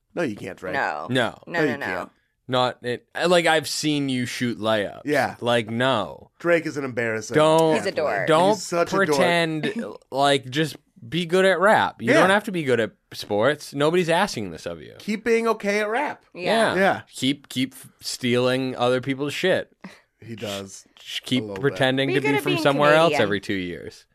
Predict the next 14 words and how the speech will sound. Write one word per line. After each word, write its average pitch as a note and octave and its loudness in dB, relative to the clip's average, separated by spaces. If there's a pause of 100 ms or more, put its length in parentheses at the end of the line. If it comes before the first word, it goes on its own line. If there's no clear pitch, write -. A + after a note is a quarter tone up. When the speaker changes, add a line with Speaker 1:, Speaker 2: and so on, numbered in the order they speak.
(120)
Speaker 1:
I D#3+ 2
like C3+ 0
Drake, F#2 -12
but C3 -6
yeah, B2+ -2
he A#2+ -10
did, A#2+ -6
yeah. A2 -6 (420)
Uh, C3+ 0 (180)
'cause D3 -8
if D#3+ -4
he D#3 -2
hears C3+ -2
this, G2+ -12